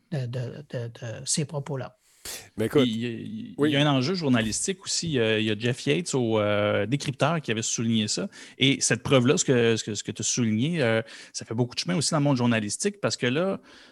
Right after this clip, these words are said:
Speaker 3: c'est un vecteur de partage aussi, hein, les, les, les, les journalistes sur, euh, Twitter et, euh, différents réseaux. Euh, et c'est la question, la question du journaliste, est-ce que je dois partager parce que c'est d'intérêt public ou je le fais pas ?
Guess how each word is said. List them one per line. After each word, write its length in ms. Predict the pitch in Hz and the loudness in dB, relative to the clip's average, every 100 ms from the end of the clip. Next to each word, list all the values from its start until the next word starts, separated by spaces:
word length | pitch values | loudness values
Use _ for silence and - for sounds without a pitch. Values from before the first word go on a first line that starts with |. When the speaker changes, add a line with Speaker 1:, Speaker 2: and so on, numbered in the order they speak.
| _ - | _ -8
Speaker 3:
c'est 220 | - - | -4 2
un 100 | 135 | 2
vecteur 420 | 131 123 165 180 | 2 2 2 4
de 80 | 147 | 2
partage 540 | 120 117 - 170 156 | 2 0 0 0 0
aussi, 280 | 110 - 139 | 0 0 0
hein, 80 | 131 | 0
les, 240 | 110 107 | 0 -2
les, 180 | 104 107 | -4 -6
les, 120 | 104 | -6
les 160 | 104 110 | -6 -4
journalistes 520 | 110 113 110 156 - | 0 0 2 0 -2
sur, 220 | - 131 | -2 -2
euh, 120 | 113 107 | -2 -4
Twitter 420 | 107 98 143 151 | -6 -2 0 0
et, 240 | 123 123 113 | -2 -2 0
euh, 380 | 107 98 98 98 | -2 -2 -4 -6
différents 480 | 95 - 107 113 | -8 -6 -4 -4
réseaux. 380 | 110 107 143 185 - - - - | -4 -4 -4 -6 -8 -20 -12 -6
Euh, 280 | 117 110 107 | -2 -2 0
et 220 | 110 123 | 2 2
c'est 180 | 120 - | 2 2
la 160 | 113 104 | 0 0
question, 420 | 110 - - 139 | -4 -8 -6 -2
la 100 | 127 | -2
question 320 | 123 - 127 | -2 -2 -2
du 60 | 117 | -2
journaliste, 400 | 110 110 160 147 | 0 2 2 0
est-ce 120 | - | -4
que 100 | 120 | -6
je 80 | 101 | -4
dois 140 | 110 | -4
partager 600 | 113 - 107 107 127 135 | -4 -4 -6 -4 -4 -6
parce 300 | 127 113 - | -4 -6 -6
que 180 | - 120 | -8 -6
c'est 260 | 117 - 113 | -4 -4 -4
d'intérêt 360 | 107 107 104 | -6 -6 -6
public 380 | 107 113 190 202 | -6 -2 -2 -2
ou 100 | 135 | -4
je 120 | 113 | -4
le 60 | 107 | -4
fais 160 | - 110 | -6 -4
pas ? 220 | 185 | -4